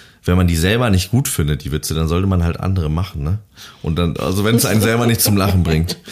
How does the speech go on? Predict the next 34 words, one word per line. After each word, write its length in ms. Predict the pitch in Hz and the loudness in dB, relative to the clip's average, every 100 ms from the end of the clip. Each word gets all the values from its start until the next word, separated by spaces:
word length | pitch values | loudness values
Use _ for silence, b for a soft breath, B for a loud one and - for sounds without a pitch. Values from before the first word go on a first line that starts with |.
| B B B | B B B
Und, 280 | 98 92 95 | -2 0 0
äh, 140 | 95 | 2
das 200 | 98 104 | 2 0
ist 200 | 113 - | 0 0
auch 180 | 104 104 | 0 -2
so, 340 | - 101 98 85 | 0 2 2 2
wie, 300 | 98 90 92 | 2 2 2
wie 140 | 98 | 2
ich, 240 | 110 - - | 0 -2 -2
also 180 | 92 90 | 0 2
der 160 | 90 | 0
Gradmesser 800 | 76 92 104 92 90 98 87 - | 0 0 2 2 2 2 0 0
an 140 | 85 85 | -2 -2
Qualität, 720 | 90 85 80 - 95 92 - _ - | 0 -2 -2 0 0 0 -4 _ -4
äh, 240 | 73 80 - - | -2 -2 -2 -4
ähm, 300 | 73 65 - | -4 -4 -6
was 400 | - 78 - - - | -6 -6 -6 -10 -8
meine 440 | 80 80 82 82 | -2 0 0 0
eigenen 280 | - 82 78 | -2 -2 -2
Texte 280 | 82 87 - | -4 -4 -4
angeht, 260 | 82 78 - | -4 -6 -6
ist 100 | - | -4
immer, 220 | 90 82 | -2 -2
ob 80 | - | -4
mich 120 | 87 | -4
das 140 | 80 78 | -4 -4
selber 260 | 80 80 | -2 -4
berührt, 500 | 76 73 92 120 67 - | -4 -4 -2 -2 -4 -8
ob 120 | - | -10
das 100 | 78 | -8
was 180 | 76 - | -8 -6
mit 160 | 80 - | -8 -2
mir 200 | 92 113 | 0 0
macht, 420 | 78 73 - - | -2 -6 -10 -20